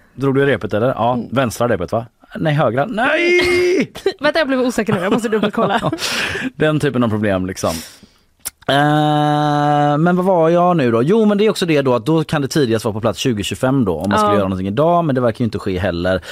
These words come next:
Speaker 1: Och, eh, dessutom så, ehm,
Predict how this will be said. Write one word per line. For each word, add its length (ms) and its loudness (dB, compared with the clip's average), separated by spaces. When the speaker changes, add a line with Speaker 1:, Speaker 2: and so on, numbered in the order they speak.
Speaker 1:
Och, 340 -4
eh, 180 2
dessutom 1040 -2
så, 520 0
ehm, 460 0